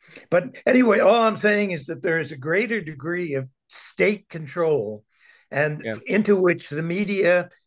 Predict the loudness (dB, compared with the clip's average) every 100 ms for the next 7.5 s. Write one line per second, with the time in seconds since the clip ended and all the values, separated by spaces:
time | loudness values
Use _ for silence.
0 | _ -8 -4 0 0 2 2 2 -2 -6
1 | -10 _ _ _ -10 -6 -2 0 2 0
2 | -2 0 0 0 -6 -6 -4 -2 -4 -4
3 | -6 -6 -8 0 2 2 0 -2 -6 _
4 | _ -4 0 0 0 -2 -4 -2 -2 -2
5 | -2 -2 0 0 0 -4 -12 _ -2 2
6 | 2 2 -4 -4 -6 -4 -4 -2 0 0
7 | -2 -4 -4 -4 -6